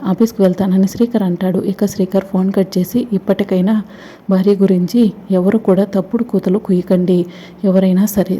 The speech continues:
తప్పుడు కూతలు కూశారో వాళ్ళని ఊరుకోను" అని శ్రీకర్ వార్నింగ్ ఇస్తూ ఉంటాడు.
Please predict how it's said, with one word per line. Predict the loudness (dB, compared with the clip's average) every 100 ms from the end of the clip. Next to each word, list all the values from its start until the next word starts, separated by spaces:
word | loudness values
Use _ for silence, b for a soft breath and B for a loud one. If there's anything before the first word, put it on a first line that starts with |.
| -4
తప్పుడు | -4 -2 -2
కూతలు | 0 0 -2
కూశారో | -2 -4 0 0 0 -2
వాళ్ళని | -2 -2 0 0 0 -2 -4 0
ఊరుకోను" | 0 2 0 0 0
అని | 0
శ్రీకర్ | 0 -2 0 -2 0
వార్నింగ్ | -2 0 2 0
ఇస్తూ | -2 -4
ఉంటాడు. | -2 -2 -2 0